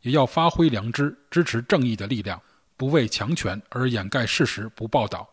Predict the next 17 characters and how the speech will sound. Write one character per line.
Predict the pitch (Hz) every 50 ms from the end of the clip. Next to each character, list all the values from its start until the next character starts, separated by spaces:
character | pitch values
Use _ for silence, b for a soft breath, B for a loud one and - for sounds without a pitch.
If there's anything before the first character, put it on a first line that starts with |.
| b b b b b b b b b
言 | - 123 123 139
论 | 170 170 135
自 | 123 - 160 117
由 | 101 90 101 110
才 | - - 123 120
是 | 123 135
人 | 110 107 110 131
类 | 135 120
最 | 110 - - 180 135 117
基 | - 190 190
本、 | - 110 98 95 - -
最 | - - 202 151 -
可 | - - 98
贵 | 87 - 160 135
的 | 139
价 | - - 156 113 -
值。 | - - - -